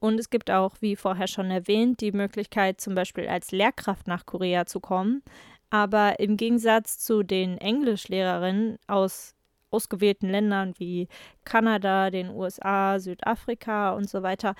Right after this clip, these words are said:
ist das für deutsche Lehrkräfte nicht so leicht. Es gibt die Möglichkeit, zur Deutschen Schule in Seoul zu gehen oder beim Goethe-Institut anzufangen. Ja, oder man versucht es auf eigene Faust.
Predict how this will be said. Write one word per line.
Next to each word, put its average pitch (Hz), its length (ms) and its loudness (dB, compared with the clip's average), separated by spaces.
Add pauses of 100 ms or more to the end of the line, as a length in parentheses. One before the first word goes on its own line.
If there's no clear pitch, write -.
(280)
ist 208 140 -2
das 214 140 0
für 220 100 0
deutsche 240 400 4
Lehrkräfte 220 540 0
nicht 220 300 -4
so 175 120 -6
leicht. 165 540 -4 (340)
Es - 220 -4
gibt 285 180 0 (220)
die 240 100 6
Möglichkeit, 226 580 2
zur - 140 -4
Deutschen 208 320 -2
Schule 202 260 -4
in 185 140 -6
Seoul 208 340 0
zu 254 180 -6
gehen 262 420 2
oder 180 260 -4
beim 180 240 -4
Goethe-Institut 240 840 -4
anzufangen. 233 800 -2 (460)
Ja, 196 240 0
oder 202 260 4
man 226 280 2
versucht 226 360 -2
es 226 120 -4
auf 220 140 4
eigene 214 380 4
Faust. 170 480 0